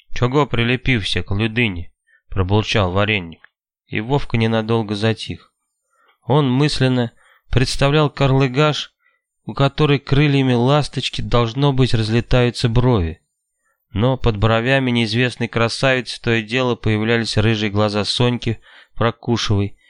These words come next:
и ее вечно насмешливый веснущатый нос. «Написать ей, что ли?» шевельнулась мысль в его растопившемся от жары мозгу, но он тут же выбросил эту неудобную мысль,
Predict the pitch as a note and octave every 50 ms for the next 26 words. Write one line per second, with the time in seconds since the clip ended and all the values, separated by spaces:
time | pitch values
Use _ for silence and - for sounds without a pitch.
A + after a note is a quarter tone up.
0 | _ _ _ _ _ B2+ B2+ C3 C3 C3 C3 B2+ A#2+ A#2 A#2+ C#3 D3 C3+ - -
1 | C3 B2 B2 A#2+ A2+ - - B2 B2+ C3 B2 - - A#2+ A#2 A2+ A2 G#2+ G#2+ -
2 | - - A#2+ A#2 G#2+ - - - - - A2 G#2+ G#2+ G#2+ F#2+ E2+ - - - _
3 | _ _ _ _ _ _ _ _ _ _ _ _ _ _ - C3+ B2 - - G#2
4 | - - - A2+ A#2 - - G#2+ G#2 G2 - - - G#2+ G#2+ G#2 G#2 G#2 G#2 -
5 | _ _ - - - _ - - - A2 G#2+ A2 A2+ A2+ A#2 A#2 A2+ A2+ A2 -
6 | - - A#2 C3 B2+ - - G#2+ G2+ G#2+ A2+ A2 G#2+ A2+ B2 B2 A#2 - - -
7 | - - - - A2 G#2+ - - A#2 A2 - C#3 C3+ A#2+ - - A#2+ A2 A2 -
8 | A#2+ A2+ G#2 G2+ A#2 A#2 A2+ A#2+ A#2 A2 A2 A2 G#2 G#2+ G#2+ A2+ B2+ C3 B2+ A#2
9 | _ _ _ _ _ _ _ _ - G#2+ A2 A2 A2 - - C#3 C#3 B2+ A2 A2+
10 | A2+ G#2 A2+ B2 A2 G#2+ A2+ G#2+ - - G#2 G2+ G2 - - G#2+ G#2 - - -
11 | - G#2+ G#2+ G#2+ G#2+ G2 G#2+ A2 G2+ F#2 F#2+ F#2+ G2 G2+ G#2 G#2+ G2+ F#2 - -
12 | -